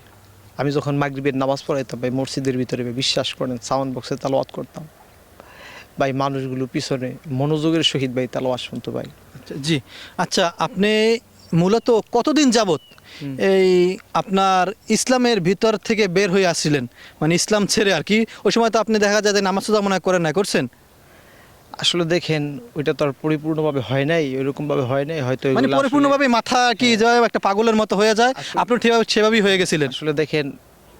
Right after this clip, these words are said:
Speaker 1: আমি মনে করি যে অনেক ডিপ্রেশনে, অনেক আপনার কষ্টে আসলে আমার মাথার কোনো সেন্স ভাই ঠিক ছিল না ভাই।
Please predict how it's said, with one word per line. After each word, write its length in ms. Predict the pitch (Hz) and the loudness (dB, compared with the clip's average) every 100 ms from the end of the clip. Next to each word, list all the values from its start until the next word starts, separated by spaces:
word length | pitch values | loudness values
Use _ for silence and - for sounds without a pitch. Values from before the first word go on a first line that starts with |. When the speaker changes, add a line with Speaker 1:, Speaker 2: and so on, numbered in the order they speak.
| - | -6
Speaker 1:
আমি 320 | 127 135 135 | -4 -2 -2
মনে 260 | 135 139 143 | 0 -2 -2
করি 220 | 143 135 | -2 -2
যে 260 | 131 131 - - | -2 -4 -8 -6
অনেক 400 | 160 160 139 143 | -2 -2 -6 -6
ডিপ্রেশনে, 600 | 147 - 165 - 135 139 | -6 -2 -2 -2 -4 -2
অনেক 260 | 139 139 127 - - 147 | 0 -2 -4 -14 -12 -4
আপনার 340 | 131 135 131 131 - | -4 -2 -4 -6 -2
কষ্টে 420 | 165 - - 156 | -2 -2 -2 -2
আসলে 440 | 135 147 139 131 - - - - - | 0 -2 -2 -2 -6 -18 -20 -20 -6
আমার 160 | 135 | -4
মাথার 340 | 139 139 - 139 | -2 -2 -4 -4
কোনো 160 | 139 | -4
সেন্স 460 | 131 143 135 120 143 | -4 -2 -2 -4 -4
ভাই 160 | 135 131 - | -4 -4 -4
ঠিক 140 | 160 | -4
ছিল 280 | - 143 127 | -2 -2 0
না 140 | 120 | -2
ভাই। 180 | 120 117 | -4 -6